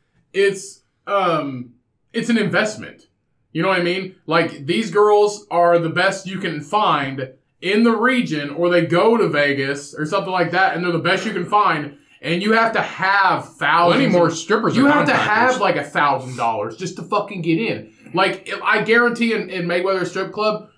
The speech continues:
Speaker 1: you have, there's a dress code.
Speaker 2: Mm.
Speaker 1: You have to spend this much fucking money. You have to do this. You have to do that to even be in there.
Speaker 2: Any more strippers are, like, contractors. They just travel.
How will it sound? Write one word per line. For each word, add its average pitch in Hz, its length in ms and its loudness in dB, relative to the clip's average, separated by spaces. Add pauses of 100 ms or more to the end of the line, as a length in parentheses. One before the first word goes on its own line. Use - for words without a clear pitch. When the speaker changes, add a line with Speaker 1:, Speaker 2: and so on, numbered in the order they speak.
Speaker 1:
you 165 160 -6
have, 180 300 0
there's 156 160 0
a 123 100 -8
dress 117 260 -6
code. 156 440 -2
Speaker 2:
Mm. - 240 -16
Speaker 1:
You 139 160 -4
have 147 260 -2
to 143 80 -8
spend 139 460 -4
this 123 180 -10
much 156 200 -8
fucking 190 360 -4
money. 190 440 -4 (100)
You 139 160 -4
have 135 180 0
to 151 80 -10
do 143 180 -6
this. 175 300 0
You 196 60 0
have 151 120 -2
to 143 80 -6
do 139 180 -4
that 180 480 -2
to 226 60 -4
even 233 360 2
be 233 260 2
in 143 180 0
there. - 320 -12
Speaker 2:
Any 254 160 0
more 233 220 2
strippers 185 460 0
are, 143 80 0
like, 113 160 -4
contractors. 113 500 -6
They 127 140 -6
just 131 220 -8
travel. 107 500 -6